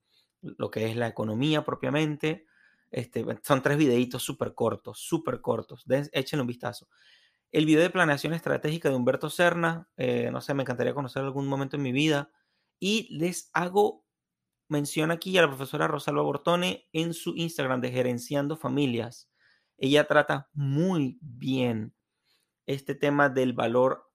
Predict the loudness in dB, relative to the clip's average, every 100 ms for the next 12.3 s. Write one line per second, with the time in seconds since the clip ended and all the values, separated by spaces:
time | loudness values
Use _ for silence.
0 | _ 0 2 4 2 -2 -2 0 0 0
1 | -2 -2 0 2 2 0 -4 -4 -4 -6
2 | -6 -2 0 0 -2 -10 -20 _ _ _
3 | _ _ -6 -4 -2 -2 0 0 0 0
4 | 0 0 0 2 2 2 -8 -12 -10 -2
5 | 2 2 0 -4 -2 -2 -4 -4 _ -8
6 | -8 -8 -8 -2 -2 -2 -2 -4 -4 -4
7 | -6 -8 -8 -6 -4 -8 -8 -6 -6 -4
8 | -4 -4 -4 -4 -8 -6 -6 -6 -6 -8
9 | -2 0 2 2 2 -2 _ _ _ _
10 | _ -10 -10 -6 -2 0 0 0 -2 2
11 | 4 4 2 2 4 6 4 2 0 -4
12 | -4 -4